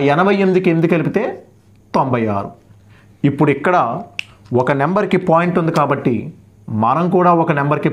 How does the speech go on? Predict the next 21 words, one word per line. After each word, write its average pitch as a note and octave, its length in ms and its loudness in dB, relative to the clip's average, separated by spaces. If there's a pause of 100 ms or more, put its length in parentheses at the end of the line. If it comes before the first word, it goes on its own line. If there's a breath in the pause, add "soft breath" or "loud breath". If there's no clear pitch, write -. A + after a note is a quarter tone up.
పాయింట్ C#3 280 0
పెడితే A#2+ 280 0 (640 soft breath)
తొంభై C#3+ 260 0 (160)
ఆరు D#3 180 4 (120)
పాయింట్ C#3+ 260 0
ఎనిమిది C3 220 2
అనేది D#3 260 2 (640)
సరైన D3+ 340 0 (140)
సమాధానం B2 520 0
అవుతుంది. G#2 340 -4 (560 soft breath)
కాబట్టి A#2 280 0 (140)
థర్డ్ E3+ 260 2
ఆప్షన్లో F3+ 460 0
ఉన్నటువంటి D3 500 0 (480)
తొంభై D#3 240 2 (160)
ఆరు D#3 140 0 (100)
పాయింట్ D3 280 0
ఎనిమిది B2 220 0 (220)
సెంటీమీటర్లు D3+ 760 0 (520 loud breath)
ఆ - 20 2 (100)
వృత్తానికి D3+ 600 -2